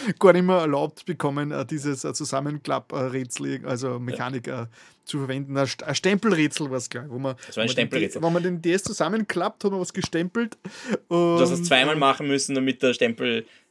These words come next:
Speaker 2: das durchgestempelt war.
Speaker 1: Genau, erstens mal sehr schwer zum Rausfinden und zweitens hat's die, äh, Geräte demoliert, deswegen ist es nachher,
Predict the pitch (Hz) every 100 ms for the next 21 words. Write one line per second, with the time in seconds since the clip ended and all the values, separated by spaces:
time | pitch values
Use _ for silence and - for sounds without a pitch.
0 | _ 120 - 139 - - 98 92 92 -
1 | - 175 156 151 165 196 196 190 196 185
2 | 196 185 196 165 190 - 214 202 185 -
3 | 143 139 170 165 156 - 151 147 143 131
4 | 127 147 147 165 170 156 147 151 147 151
5 | 156 151 143 143 143 147 131 135